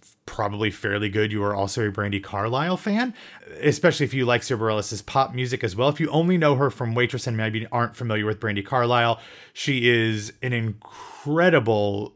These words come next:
uh, performer, and to hear these two duet on that song, which I literally, it, I listen to it so much on Spotify that when I just do, like, my favorite musicals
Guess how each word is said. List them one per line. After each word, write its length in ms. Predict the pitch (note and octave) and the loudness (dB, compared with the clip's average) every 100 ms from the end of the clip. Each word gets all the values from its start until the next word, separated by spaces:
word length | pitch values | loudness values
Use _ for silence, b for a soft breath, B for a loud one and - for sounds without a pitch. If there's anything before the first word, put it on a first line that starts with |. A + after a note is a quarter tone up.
| _ | _
uh, 280 | A2 A2+ A2 | -8 -8 -8
performer, 600 | - - - C3 A#2+ A#2+ | 0 0 0 0 2 0
and 140 | A2+ G#2 | -2 -4
to 100 | A2 | -2
hear 200 | C3+ C#3+ | 2 2
these 240 | C3+ A#2 | 0 -4
two 220 | - B2+ | -4 -2
duet 460 | G#2 A#2+ A2+ A2 - | -2 0 2 2 2
on 200 | A2+ A2 | 0 0
that 200 | G#2 - | -2 -4
song, 400 | A#2 G#2 G#2 G2 B B B | -2 0 -2 -4 B B B
which 180 | C#3 - | 2 4
I 140 | D3 | 2
literally, 480 | C3+ C3+ D3+ F3 D#3+ | 2 2 4 6 6
it, 180 | D3 D3 _ _ - - _ - - - | 2 0 _ _ -20 -20 _ -20 -14 0
I 140 | D3+ | 2
listen 280 | D3+ E3+ F#3+ | 4 2 4
to 100 | G#3 | 4
it 60 | C#3 | 4
so 160 | D3 C3 | 2 2
much 160 | B2+ | 2
on 120 | C3 | 0
Spotify 480 | A#2 G#2+ A2 - B2+ | 0 2 2 2 2
that 100 | A#2+ | 2
when 120 | A#2+ A#2+ | 0 2
I 80 | A2+ | 2
just 260 | G2+ A2+ | 0 -2
do, 100 | B2 B2 | 0 2
like, 180 | B2 B2 | 2 2
my 140 | A2 | 0
favorite 420 | - A2+ A2 G#2+ | 0 -2 0 -2
musicals 800 | A2 G#2+ A#2+ B2+ A#2 A2+ A2+ G#2+ | -4 -4 -2 0 2 2 0 -4